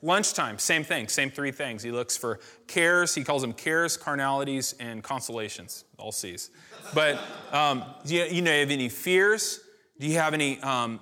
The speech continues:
any, any tendencies towards sin that you need to bring before the Lord?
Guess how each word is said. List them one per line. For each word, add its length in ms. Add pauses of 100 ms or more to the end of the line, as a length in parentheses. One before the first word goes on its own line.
(100)
any, 340
any 200
tendencies 520
towards 240
sin 260
that 40
you 60
need 140
to 40
bring 160
before 220
the 80
Lord? 240